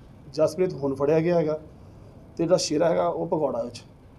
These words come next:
ਤੇ ਜਿਹੜਾ, ਜਿਹੜਾ ਜਸਪ੍ਰੀਤ ਸਿੰਘ ਸੀਗਾ ਉਹ ਮੌਕੇ ਤੋਂ ਉੱਥੋਂ ਭੱਜ ਲਿਆ ਸੀਗਾ। ਉਹਦੇ ਬਾਅਦ ਅਸੀਂ technically ਤੇ ਬਾਕੀ ਇੰਟੈਲੀਜੈਂਸ ਲਾ ਕੇ ਅਸੀਂ ਉਹ ਦੁਬਾਰਾ, ਅ, ਕੱਲ੍ਹ ਕਾਬੂ ਕੀਤਾ ਉਹਨੂੰ, ਜ-, ਜਿਹੜਾ ਜਸਪ੍ਰੀਤ ਹੈਗਾ, ਜਿਹਦਾ ਨਾਮ ਨੁੱਪੀ ਹੈਗਾ।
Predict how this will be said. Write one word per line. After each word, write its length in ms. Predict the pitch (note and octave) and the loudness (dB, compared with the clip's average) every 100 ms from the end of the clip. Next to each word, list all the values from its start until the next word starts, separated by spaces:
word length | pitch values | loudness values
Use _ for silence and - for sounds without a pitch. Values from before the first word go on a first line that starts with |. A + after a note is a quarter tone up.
| - - - - - - - - | -20 -20 -20 -20 -20 -20 -20 -8
ਤੇ 140 | F3 E3+ | -2 0
ਜਿਹੜਾ, 240 | F3 F#3+ | 6 6
ਜਿਹੜਾ 200 | F3+ G3 | 8 4
ਜਸਪ੍ਰੀਤ 580 | - D3 D3 - F3 F#3+ | 4 2 2 0 2 2
ਸਿੰਘ 200 | F#3+ F#3 | 2 0
ਸੀਗਾ 300 | F#3 F#3 F#3+ | 0 2 2
ਉਹ 240 | F3+ F#3 | 2 -4
ਮੌਕੇ 280 | F3 D3+ F3 | -4 -2 -2
ਤੋਂ 120 | F3+ | -4
ਉੱਥੋਂ 120 | F3+ | -4
ਭੱਜ 220 | E3+ D3+ C3 | -2 -2 0
ਲਿਆ 140 | C3+ | -4
ਸੀਗਾ। 320 | D#3 E3+ F3 - - | -2 -4 -4 -10 -8
ਉਹਦੇ 180 | E3 E3+ | -4 0
ਬਾਅਦ 220 | E3+ E3 | 0 -2
ਅਸੀਂ 260 | D#3+ F3+ E3+ | -4 -4 -4
technically 760 | - D3 E3+ F3 F#3 F#3+ G3 - - - - - | -4 -4 -2 -2 -2 -2 -6 -10 -20 -20 -12 -4
ਤੇ 100 | D#3+ | 0
ਬਾਕੀ 280 | D3+ - E3+ | 0 0 -2
ਇੰਟੈਲੀਜੈਂਸ 580 | D#3 D3+ D#3 E3+ E3 | 0 0 0 -2 -2
ਲਾ 160 | D3 C3+ | -2 -2
ਕੇ 160 | D#3+ D#3 | 0 0
ਅਸੀਂ 180 | D#3+ | 0
ਉਹ 200 | D#3 D#3 | 0 -2
ਦੁਬਾਰਾ, 360 | D3 C#3+ D#3+ D#3+ - - - C#3+ C#3 C#3+ D3+ - F#3+ F3 D3 | -2 0 0 -2 -12 -12 -2 2 2 0 -2 -6 -6 -6 -6
ਅ, 20 | |
ਕੱਲ੍ਹ 360 | E3 E3 F3 F3 | -2 0 0 -2
ਕਾਬੂ 300 | - C#3+ C#3+ | -2 0 0
ਕੀਤਾ 220 | C3 C#3+ | -2 -2
ਉਹਨੂੰ, 120 | C#3+ | 0
ਜ-, 240 | D3+ C#3+ C#3 | 0 -2 0
ਜਿਹੜਾ 140 | C#3+ | -2
ਜਸਪ੍ਰੀਤ 400 | C#3 - D3 C3 | -2 -4 -6 -8
ਹੈਗਾ, 180 | A2 G#2+ - - - | -12 -16 -20 -20 -12
ਜਿਹਦਾ 160 | D3 C#3+ | -2 0
ਨਾਮ 280 | C#3+ E3 E3+ - - - - - | 2 0 -4 -14 -20 -20 -16 -4
ਨੁੱਪੀ 320 | D3+ D3+ D#3 | -2 2 0
ਹੈਗਾ। 200 | C3 A2+ | 0 -6